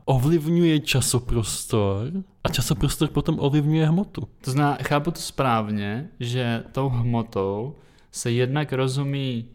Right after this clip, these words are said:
Speaker 2: jedno lidské tělo, ale taky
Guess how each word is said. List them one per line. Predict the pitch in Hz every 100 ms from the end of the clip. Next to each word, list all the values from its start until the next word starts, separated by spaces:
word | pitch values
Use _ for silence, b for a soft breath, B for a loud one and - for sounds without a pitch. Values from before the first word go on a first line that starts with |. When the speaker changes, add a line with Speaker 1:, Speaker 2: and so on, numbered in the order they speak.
| - - -
Speaker 2:
jedno | 117 117 117 110 104
lidské | 131 113 - 113 107
tělo, | 110 104 104 120 -
ale | 110 110 117 117 120
taky | 120 120 123 123